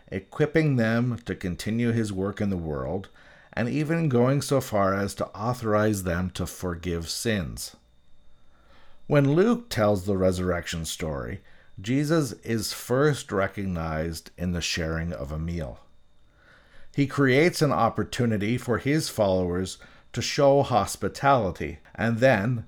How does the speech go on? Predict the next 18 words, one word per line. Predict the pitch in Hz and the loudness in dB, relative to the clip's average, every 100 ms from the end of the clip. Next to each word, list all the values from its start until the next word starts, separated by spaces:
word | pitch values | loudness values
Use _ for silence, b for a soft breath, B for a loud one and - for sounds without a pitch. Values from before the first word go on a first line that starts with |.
| - | -4
that | - 110 | 2 4
hospitality | - - 123 139 - 151 - 117 92 85 92 95 | 2 0 2 2 0 -2 2 2 2 0 -2 -4
formed | 95 - 101 101 113 113 | -6 -8 -2 0 2 0
the | 98 95 | -2 -4
building | 87 95 127 131 113 90 | -2 2 4 4 2 0
block | 85 82 80 - B B B | -2 -4 -6 -12 B B B
for | B 117 | B -2
the | 104 | 0
mission | 101 101 101 131 117 113 - - | 2 0 0 0 0 -2 -8 -6
that | 90 | -4
they | 87 87 | 0 0
would | 87 82 82 | 0 -2 -4
continue. | - 85 85 - 139 101 67 67 - - - - - - - b b b b b | -6 -6 -4 -2 -2 -2 -4 -8 -16 -20 -20 -20 -20 -20 -20 b b b b b
In | 139 139 | 2 6
Luke's | 180 185 | 6 4
gospel, | - 147 101 - - 92 110 - b b b | 2 4 6 2 -2 -4 -4 -10 b b b
it's | - 117 | -4 -4
hospitality | - 127 151 - 123 - - 139 131 85 76 | 0 2 2 2 -4 -2 4 6 6 2 -4